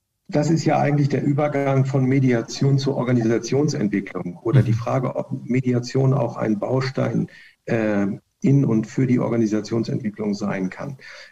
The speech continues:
Speaker 1: Und das kann schon der Fall sein, wenn es gut läuft.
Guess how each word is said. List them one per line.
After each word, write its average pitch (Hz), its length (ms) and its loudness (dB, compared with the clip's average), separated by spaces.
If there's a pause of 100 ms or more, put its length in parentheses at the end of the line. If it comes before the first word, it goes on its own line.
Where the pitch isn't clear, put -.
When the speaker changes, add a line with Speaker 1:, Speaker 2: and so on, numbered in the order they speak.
(500)
Speaker 1:
Und 135 160 4
das 143 240 2 (520)
kann 151 260 4
schon 143 200 4
der 120 120 2
Fall 131 280 2
sein, 104 280 2
wenn 107 120 2
es 101 140 -2
gut 120 200 -2
läuft. 90 400 -2